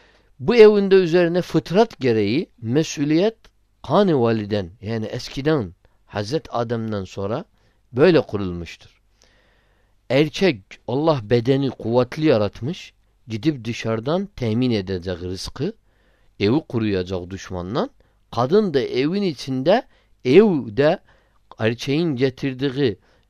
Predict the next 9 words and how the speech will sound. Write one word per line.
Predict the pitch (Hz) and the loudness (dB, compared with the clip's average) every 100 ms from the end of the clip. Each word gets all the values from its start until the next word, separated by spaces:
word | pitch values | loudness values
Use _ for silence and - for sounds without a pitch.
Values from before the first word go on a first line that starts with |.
| _ 117 | _ -6
e, | |
evi | 117 120 127 | -4 2 4
hazırlayacak, | 165 143 156 143 156 160 156 160 160 - | 4 0 -2 -2 0 0 0 0 -4 -6
temizleyecek, | 123 131 147 127 156 151 160 151 | -4 -4 -4 -2 -2 0 -2 -2
yemeğini | 127 120 127 127 147 | -2 0 2 2 2
yapacak, | 170 143 151 147 190 - _ _ _ - | 0 2 0 2 0 -2 _ _ _ -4
elbisesini | 120 123 123 143 127 170 | -2 -2 -6 -6 -4 -2
yapacak | 180 143 156 180 190 | -2 0 0 0 0
vesaire. | 156 127 123 98 90 | -2 0 -2 -2 -4